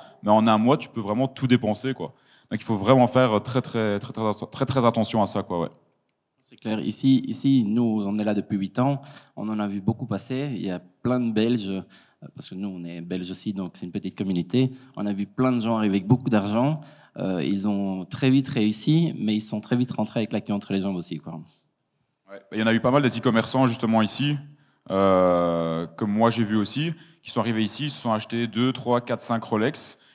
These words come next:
Speaker 1: Et trois mois après, ils ont revendu les cinq Rolex, ils ont dû retourner chez papa et maman parce qu'ils avaient tout, ils avaient tout flambé en boîte aussi. Il y en a eu plein. Et dans des endroits comme ici, c'est ici où tu vois le plus justement de, d'histoires comme ça. Parce que c'est,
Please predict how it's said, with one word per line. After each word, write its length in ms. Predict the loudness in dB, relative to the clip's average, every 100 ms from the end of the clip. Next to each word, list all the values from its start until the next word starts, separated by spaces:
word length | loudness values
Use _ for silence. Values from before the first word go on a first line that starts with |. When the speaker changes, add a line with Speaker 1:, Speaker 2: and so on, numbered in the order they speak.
| -6
Speaker 1:
Et 160 | -2 -2
trois 200 | 0 2
mois 120 | 2
après, 160 | 2 0
ils 120 | -2
ont 20 |
revendu 240 | -2 -2 0
les 120 | -2
cinq 220 | -2 -2
Rolex, 300 | 0 0 0
ils 100 | -2
ont 80 | -2
dû 80 | -2
retourner 260 | -2 -2 -2
chez 100 | -2
papa 240 | -2 0
et 40 |
maman 420 | 0 2 2 2 -2 -20 -8 -4
parce 180 | -4
qu'ils 340 | -2 0 2 0
avaient 140 | -2
tout, 300 | -2 -4 -2
ils 100 | 0
avaient 80 | 0
tout 120 | -2
flambé 340 | -2 0 0 0
en 100 | 0
boîte 240 | 0 0
aussi. 200 | -2 -2
Il 60 | -2
y 20 |
en 80 | 2
a 60 |
eu 80 | 0
plein. 380 | 2 2 2 0 -4
Et 80 |
dans 100 | -2
des 140 | 0 2
endroits 220 | 4 4
comme 160 | 4 0
ici, 180 | -2
c'est 120 | -2 -2
ici 140 | -2
où 60 | -2
tu 80 |
vois 120 | 2 0
le 60 |
plus 200 | 0 -2
justement 480 | -2 -6 -4 -2 0
de, 280 | 0 -2 -4 _ -12
d'histoires 380 | -8 0 0 0
comme 140 | -2
ça. 360 | 0 -2 -2 -12 _
Parce 160 | -14 -12
que 100 | -10
c'est, 560 | -8 -6 -4 -2 -4